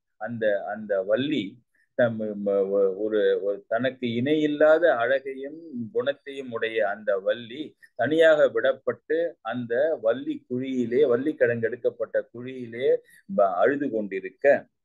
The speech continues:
இந்த வேடர் தலைவன், இப்ப இருக்கிற வேடர் தலைவன் இல்ல, முன்னால ஒரு வேடர் தலைவன், வேடர் தலைவன் ஒருவன் இந்த அழுகை சத்தத்தை கேட்டு, "கிண்ணர் நல் யாழ் ஒலியோ". கிண்ணர்னா தேவர்கள் பல வகைப்படுவார்கள். அவற்றிலே கிண்ணறர்கள் என்பவர்கள்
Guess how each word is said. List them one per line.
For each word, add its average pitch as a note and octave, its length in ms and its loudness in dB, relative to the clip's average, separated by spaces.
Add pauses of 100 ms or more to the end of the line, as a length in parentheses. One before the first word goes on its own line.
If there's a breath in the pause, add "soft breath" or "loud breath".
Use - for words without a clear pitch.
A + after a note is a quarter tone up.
(420)
இந்த D#3 160 2
வேடர் C#3+ 380 4
தலைவன், A#2+ 300 -2
இப்ப B2+ 200 -4
இருக்கிற F3 280 0
வேடர் D3 240 2
தலைவன் B2+ 260 -4
இல்ல, G#2 140 -6
முன்னால B2+ 380 0
ஒரு F#3+ 180 0
வேடர் D3+ 280 2
தலைவன், B2 380 -2 (360)
வேடர் C3+ 420 2
தலைவன் A#2+ 340 -4
ஒருவன் G#2+ 520 -8 (140)
இந்த A2+ 220 0
அழுகை D3 380 0
சத்தத்தை A#2+ 580 -10
கேட்டு, A#2 540 -6 (480 soft breath)
"கிண்ணர் G3 520 4
நல் E3 340 0
யாழ் B2+ 360 2
ஒலியோ". G#2 480 -6 (160)
கிண்ணர்னா D#3 760 2 (720)
தேவர்கள் E3 680 2
பல B2+ 220 0
வகைப்படுவார்கள். G#2+ 840 -4
அவற்றிலே D3 720 0
கிண்ணறர்கள் D#3 600 2
என்பவர்கள் A#2+ 760 0